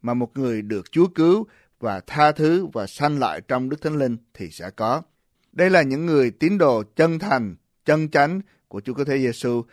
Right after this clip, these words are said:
Đây là những người tin Chúa thật, những người được cứu thật. Đây không phải là những người đạo dòng, cũng không phải là tín đồ đi nhà thờ cho có lệ,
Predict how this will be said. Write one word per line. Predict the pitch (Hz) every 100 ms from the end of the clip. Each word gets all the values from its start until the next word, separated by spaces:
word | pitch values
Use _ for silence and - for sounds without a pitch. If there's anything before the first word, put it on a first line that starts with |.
| _ _
Đây | - 160
là | 156
những | 131 165
người | 147 127 110 -
tin | - 190 170
Chúa | 180 208
thật, | 202 131 - _
những | 117 160
người | 143 120
được | 98 127 104 -
cứu | 180
thật. | 214 147 104 _
Đây | 160
không | 165 170
phải | 156 143
là | 135
những | 135 156
người | 131
đạo | 110 104 98
dòng, | 120 135 120 104
cũng | 117 147
không |
phải | 156 143
là | 147
tín | 120 160
đồ | 165 113
đi | 135
nhà | 156 143
thờ | 113 117 104
cho | 139
có | 143 175
lệ, | 160 113 90